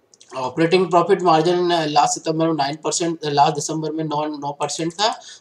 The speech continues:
और अभी इनका आठ percent operating profit है, और सितंबर में भी आठ परसेंट था। तो as such जो operating profit में थोड़ा सा प्रेशर है last year के कंपैरिजन से।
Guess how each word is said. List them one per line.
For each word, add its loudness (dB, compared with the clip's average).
और -4
अभी 0
इनका 0
आठ 0
percent -6
operating -6
profit -8
है, -4
और -4
सितंबर -4
में 0
भी 2
आठ 0
परसेंट -8
था। -4
तो -2
as -6
such -4
जो -4
operating -6
profit -8
में -6
थोड़ा 2
सा -2
प्रेशर -2
है 0
last 2
year -2
के -4
कंपैरिजन -8
से। -14